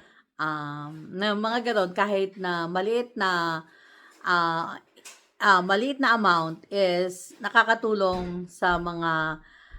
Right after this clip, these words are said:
ah, nangangailangan, kagaya nga yung mga binigyan ng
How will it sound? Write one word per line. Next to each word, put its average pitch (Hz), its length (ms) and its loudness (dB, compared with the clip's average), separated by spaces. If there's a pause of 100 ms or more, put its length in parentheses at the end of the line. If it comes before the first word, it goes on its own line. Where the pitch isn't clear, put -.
(200)
ah, 160 480 0
nangangailangan, 214 720 2
kagaya 180 400 0
nga 175 160 -2
yung 170 240 -6
mga 160 160 -6
binigyan 165 480 -4
ng 156 140 -6